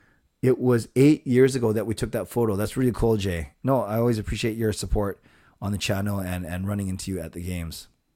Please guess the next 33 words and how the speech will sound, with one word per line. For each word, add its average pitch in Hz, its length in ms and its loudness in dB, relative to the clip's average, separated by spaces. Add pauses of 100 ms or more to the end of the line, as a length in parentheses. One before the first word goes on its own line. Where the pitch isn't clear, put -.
(880)
Yes, 123 240 2
the 120 80 -4
Vegas 113 320 0
game 85 340 -8 (320)
was 98 160 -4
a, 95 80 -4 (140)
the 98 140 -6
five 110 280 0
one 107 240 -4 (400)
domination. 117 580 -2
By 143 180 6
the 156 60 8
way, 147 100 8
the 123 180 0 (240)
Canucks 160 240 4
just 160 160 -4
put 156 120 2
out 143 100 4
a 127 60 0
new 139 160 0
mic'd 135 300 0
up 127 140 -2
video 120 260 -2
with 110 200 -4
Brock 120 260 -2
Boeser 139 480 -4 (480)
at, 123 200 0
from 151 160 4
that 139 220 2
five 123 200 2
one 117 160 -2
Vegas 110 380 -2
win. 104 280 -6